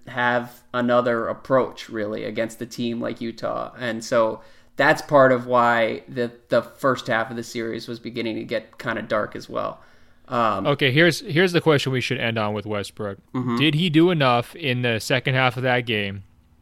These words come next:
Speaker 2: if they lose this series, that that showing between him and Paul George would be enough to convince Paul George to re-sign there?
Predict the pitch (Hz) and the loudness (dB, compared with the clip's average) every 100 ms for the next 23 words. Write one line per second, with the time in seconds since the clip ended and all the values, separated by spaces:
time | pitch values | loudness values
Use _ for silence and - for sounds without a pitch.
0 | _ 143 117 123 113 113 139 127 143 131 | _ -6 -2 0 0 2 0 2 2 2
1 | - 123 110 104 - - 120 110 107 110 | 0 0 0 -2 -6 -4 2 4 2 -2
2 | _ - 131 131 131 147 - 165 139 107 | _ -16 -2 4 4 4 2 4 4 4
3 | 101 104 123 - 120 - 127 127 127 117 | -2 -8 -14 -10 -8 -4 -2 -2 -2 -2
4 | 131 120 - 117 107 117 101 113 110 113 | 2 2 2 -2 -2 -4 -2 -2 0 0
5 | 107 110 - 110 110 107 - 113 107 107 | -2 -4 -6 -4 -4 -6 -2 -2 0 -2
6 | 104 - 107 104 - 95 95 62 | -6 -8 -8 -6 -4 -6 -6 -12